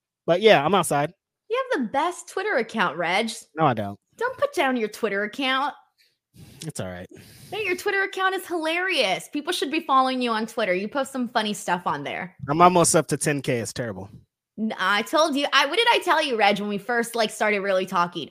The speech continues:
Speaker 2: I told you. I was like, th-, oh, man, I prob-, I probably shouldn't say this on the air. Have I said
Speaker 1: Yeah.
Speaker 2: this on the air before?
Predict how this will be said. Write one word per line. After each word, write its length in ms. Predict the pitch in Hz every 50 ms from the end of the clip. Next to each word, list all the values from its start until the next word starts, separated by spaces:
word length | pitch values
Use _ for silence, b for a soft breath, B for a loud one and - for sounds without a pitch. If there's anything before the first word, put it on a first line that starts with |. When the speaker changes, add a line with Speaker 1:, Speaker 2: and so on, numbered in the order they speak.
| _ -
Speaker 2:
I 80 | 240
told 300 | 233 - 262 240 240 214 208
you. 60 | 190
I 40 | 190
was 80 | 196
like, 200 | 220 208 208 b b b b b b _ _ _ _ _ _ _ _ _ _ _ _
th-, 280 | 208 190 190 202 196 - - _ _ _ _ _ _ -
oh, 100 | 190 185
man, 200 | 190 190 185 180
I 20 |
prob-, 220 | 180 226 208 185 190 -
I 40 | -
probably 180 | - 190 175
shouldn't 240 | 175 - 180 175 160
say 140 | - 151 160
this 120 | 160 165
on 120 | 175 160 156
the 100 | 139 123
air. 140 | 151 139 143
Have 240 | 160 - 269 349
I 80 | 480 554 -
said 100 | 539 508
Speaker 1:
Yeah. 40 | -
Speaker 2:
this 140 | 508 494
on 100 | 508 480
the 80 | 480 466 466
air 80 | 466 466
before? 340 | 466 440 453 466 466 466